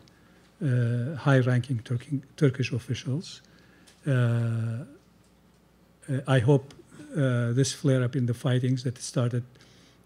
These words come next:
uh, before this last election will end. Turkish government was, uh, negotiating with the P K K. Uh, I think the parliament should, uh, pick up this issue. Uh, it's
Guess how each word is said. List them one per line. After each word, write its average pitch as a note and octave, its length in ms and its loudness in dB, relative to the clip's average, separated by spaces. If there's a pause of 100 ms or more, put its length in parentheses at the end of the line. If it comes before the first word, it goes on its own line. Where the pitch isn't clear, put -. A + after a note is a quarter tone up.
(100)
uh, B2 160 0
before B2+ 320 2
this B2 240 4
last B2+ 300 0
election C3+ 500 -4 (180)
will B2 300 -2 (160)
end. C3 360 0 (680)
Turkish D3 300 2
government B2+ 520 4
was, A#2 340 -4 (200)
uh, C3 40 -2 (200)
negotiating B2 580 2
with A#2 120 -4
the A2+ 60 -4
P C3 140 -6
K A2+ 220 -6
K. C3 240 -8 (720)
Uh, A#2+ 560 0
I C3+ 140 0
think C3 180 0
the B2+ 60 2
parliament B2 460 2
should, - 200 -8 (400)
uh, A2+ 380 -4
pick C#3 180 -2
up A#2 140 0
this A#2 180 -6
issue. C#3+ 400 -6 (680)
Uh, B2 420 -2 (100)
it's - 540 -6